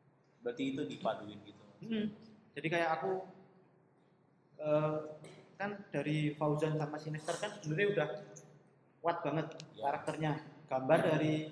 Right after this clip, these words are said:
Speaker 2: dari gambar sama musiknya, dari kesehariannya teman-teman itu sebenarnya udah, kan emang mereka berteman sejak lama kan. Itu emang udah bener kayak kuat gitulah. Udah dari situ aku terinspirasi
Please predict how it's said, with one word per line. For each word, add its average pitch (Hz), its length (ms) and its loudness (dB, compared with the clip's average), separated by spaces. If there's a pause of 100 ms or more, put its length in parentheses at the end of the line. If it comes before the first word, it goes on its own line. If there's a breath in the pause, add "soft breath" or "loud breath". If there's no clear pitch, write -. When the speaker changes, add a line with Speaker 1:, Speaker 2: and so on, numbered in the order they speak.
(300)
Speaker 2:
dari 143 180 0
gambar 143 280 2
sama 156 260 -2 (280)
musiknya, 151 460 -8 (160)
dari 139 200 -4
kesehariannya 143 640 -4
teman-teman 147 420 -10
itu 156 160 -12
sebenarnya 156 360 -6
udah, 143 160 -2 (380)
kan 180 140 -6
emang 190 200 -4
mereka 185 240 0
berteman 147 340 -4
sejak 127 180 -8
lama 139 200 -2
kan. 151 160 -4 (680)
Itu - 160 -8
emang 160 240 -2
udah 139 160 -4
bener 135 420 -6
kayak 131 280 -2 (1600)
kuat 147 300 0
gitulah. 165 340 -4 (720)
Udah 127 140 -16
dari 131 160 -4
situ 135 160 -2
aku 165 220 -2
terinspirasi 135 580 -10